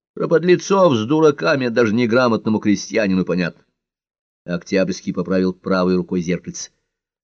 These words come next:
Потому как двигались пальцы, стало окончательно ясно. Не протез. Может, он левую перчатку дома забыл? Подлецы, брат,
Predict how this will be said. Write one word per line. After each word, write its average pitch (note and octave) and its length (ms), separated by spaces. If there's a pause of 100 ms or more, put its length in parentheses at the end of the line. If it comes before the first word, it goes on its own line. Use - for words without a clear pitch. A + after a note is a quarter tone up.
(120)
Потому D3 420
как D3 380
двигались C3+ 640
пальцы, C3+ 440
стало C3 360
окончательно B2 640
ясно. F2+ 480
Не B2+ 200
протез. D#3+ 680 (460)
Может, A2 180
он G2+ 120
левую G2+ 540
перчатку G2 680
дома A2 280
забыл? F2 360 (920)
Подлецы, D3+ 580
брат, G2+ 300